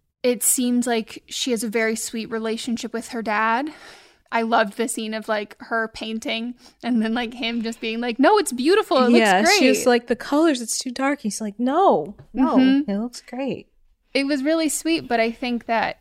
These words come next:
Speaker 1: it's, um, even then, like, you, we don't see those conversations that he has with her
Speaker 2: Mm-hmm.
Speaker 1: in all of that. And I think the, the cycle of abuse really continues when nobody has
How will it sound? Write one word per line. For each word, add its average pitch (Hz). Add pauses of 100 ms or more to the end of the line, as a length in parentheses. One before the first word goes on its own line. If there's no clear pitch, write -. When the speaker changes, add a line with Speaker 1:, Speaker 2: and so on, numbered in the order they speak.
Speaker 1:
it's, -
um, 220 (640)
even 262
then, 311
like, 214
you, 233 (540)
we 226
don't 240
see -
those 220
conversations 220
that -
he 226
has 220
with 220
her 202 (200)
Speaker 2:
Mm-hmm. 175 (320)
Speaker 1:
in 262
all 254
of 214
that. 208
And 214
I 208
think 220
the, 214 (1600)
the 226
cycle 247
of 240
abuse 226
really 233
continues 220
when 208
nobody 214
has -